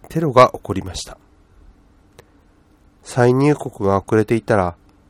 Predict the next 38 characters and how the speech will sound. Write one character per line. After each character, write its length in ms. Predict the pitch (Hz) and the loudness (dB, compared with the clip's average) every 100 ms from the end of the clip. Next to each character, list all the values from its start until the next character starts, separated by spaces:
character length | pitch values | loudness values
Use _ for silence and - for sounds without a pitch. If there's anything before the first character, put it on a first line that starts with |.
| _ - | _ -12
私 320 | - 98 110 | -6 -6 0
も 100 | 107 | 2
巻 220 | 104 104 | 2 -2
き 60 | - | -2
込 80 | 151 | 2
ま 80 | 151 | 2
れ 80 | |
て 120 | 151 120 | 0 -6
い 60 | |
た 160 | - 120 | -4 0
か 100 | 151 | 2
も 120 | 110 | 0
し 120 | - - | -4 -12
れ 40 | |
ま 200 | - 80 | -14 -10
せ 160 | - 107 | -2 -2
ん。 100 | 98 _ _ _ _ _ _ _ _ _ _ _ _ _ | -2 _ _ _ _ _ _ _ _ _ _ _ _ _
こ 100 | - | 0
の 120 | 117 | 2
出 120 | 113 | 4
来 140 | 113 160 | 2 0
事 220 | 113 101 | -2 -4
か 120 | - | -4
ら、 220 | 95 101 101 _ _ _ _ _ _ - | 0 0 -2 _ _ _ _ _ _ -10
自 160 | 104 | -6
分 180 | 101 127 | -2 0
自 300 | 135 - 107 | -2 -4 -4
身 80 | 98 | -2
が 240 | 101 98 _ | -2 -4 _
神 220 | - 135 | -2 0
様 260 | 135 113 101 | 0 -2 -2
の 80 | 95 | -4
恵 260 | 90 92 107 | -8 -4 -2
み 100 | 127 | 0
に 120 | 143 | 0
よ 100 | 143 | -2
っ 60 | |
て 360 | - - 107 98 | -4 -4 -2 -2